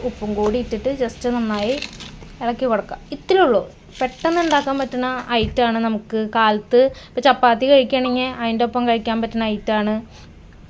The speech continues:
അപ്പോൾ നമുക്ക് ആവശ്യത്തിന് ഉപ്പിടാം. ഞാൻ രണ്ട് ടീസ്പൂൺ ഇട്ടുള്ളൂ. അപ്പോൾ അതിട്ടിട്ട് നന്നായി വഴറ്റി കൊടുക്കാം. അപ്പോൾ എല്ലാവരും മസ്റ്റ് ട്രൈ ചെയ്യണം. നമ്മുടെ ഈ ചൂടുകാലത്ത് അടിപൊളിയാണ്. just നമ്മൾ ഉച്ചയ്ക്ക് ചോറുണ്ട് കഴിഞ്ഞിട്ട് just വെറുതെ കഴിക്കാനും,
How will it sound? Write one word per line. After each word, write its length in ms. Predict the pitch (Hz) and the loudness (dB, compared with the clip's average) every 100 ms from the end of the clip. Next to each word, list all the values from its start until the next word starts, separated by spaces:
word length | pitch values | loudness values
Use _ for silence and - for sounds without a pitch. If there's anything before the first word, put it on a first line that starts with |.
| - - 208 | -20 -14 -8
അപ്പോൾ 160 | - 233 | -2 0
നമുക്ക് 200 | 277 285 320 | 0 4 6
ആവശ്യത്തിന് 360 | 294 285 311 349 | 6 4 0 0
ഉപ്പിടാം. 260 | 359 302 226 214 | 4 4 4 0
ഞാൻ 180 | 233 277 | 0 0
രണ്ട് 200 | 294 269 269 | 0 0 -2
ടീസ്പൂൺ 340 | 294 - 269 262 | -4 -4 -2 -2
ഇട്ടുള്ളൂ. 320 | 214 196 180 - - - - | 0 0 0 -6 -16 -20 -8
അപ്പോൾ 140 | 214 226 | 0 2
അതിട്ടിട്ട് 400 | 233 220 214 233 | 2 -2 -2 -2
നന്നായി 420 | 226 214 202 202 240 254 | 0 0 0 -2 -4 2
വഴറ്റി 320 | 247 226 233 214 | 4 4 0 0
കൊടുക്കാം. 340 | 185 - 160 - - - - - - - - - - | -2 -4 -10 -12 -16 -16 -16 -14 -14 -14 -14 -16 -8
അപ്പോൾ 140 | 220 | -4
എല്ലാവരും 460 | 226 233 269 294 285 | 2 4 6 6 2
മസ്റ്റ് 260 | 285 285 262 269 | 0 -4 -6 2
ട്രൈ 140 | 262 233 277 | 2 2 2
ചെയ്യണം. 260 | 269 254 247 | 0 0 -2
നമ്മുടെ 200 | 233 247 | 0 2
ഈ 20 | 254 | 2
ചൂടുകാലത്ത് 480 | 254 233 226 214 247 | 0 2 0 2 2
അടിപൊളിയാണ്. 580 | 226 226 233 247 214 233 269 - - 220 | 2 2 2 2 2 -2 -6 -14 -16 -6
just 320 | 220 220 - 262 277 277 - - | -6 -6 -2 2 2 0 -12 -6
നമ്മൾ 140 | 254 269 | 2 2
ഉച്ചയ്ക്ക് 400 | - - 208 262 269 | 2 -2 0 0 6
ചോറുണ്ട് 500 | 285 247 247 269 269 | 8 10 8 4 4
കഴിഞ്ഞിട്ട് 360 | 254 247 247 247 233 | 4 4 2 0 0
just 180 | 233 247 | -2 0
വെറുതെ 260 | 254 220 233 254 | 0 2 0 2
കഴിക്കാനും, 500 | 240 240 220 220 | 2 0 0 0